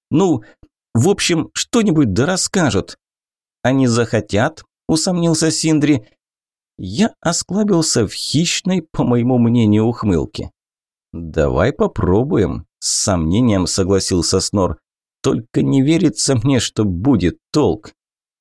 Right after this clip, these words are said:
Людей захватили как-то буднично. Синдри немного пошумел слева от тропы, и когда оба патрульных рефлекторно обернулись – Снор одним броском подскочил к ним с противоположной стороны,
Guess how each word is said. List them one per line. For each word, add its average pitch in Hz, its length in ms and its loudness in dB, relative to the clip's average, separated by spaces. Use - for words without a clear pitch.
Людей 214 440 2
захватили 165 920 0
как-то 143 440 -2
буднично. 90 880 -2
Синдри 104 600 0
немного 95 480 2
пошумел 95 500 0
слева 90 340 0
от - 240 -2
тропы, 123 500 0
и 101 80 0
когда 131 360 -2
оба 170 280 -2
патрульных 131 800 0
рефлекторно 101 880 0
обернулись – 156 760 0
Снор - 580 -2
одним 135 520 0
броском 113 720 -2
подскочил 98 680 -2
к - 140 -12
ним 98 220 2
с - 160 -4
противоположной 95 920 0
стороны, 139 600 -2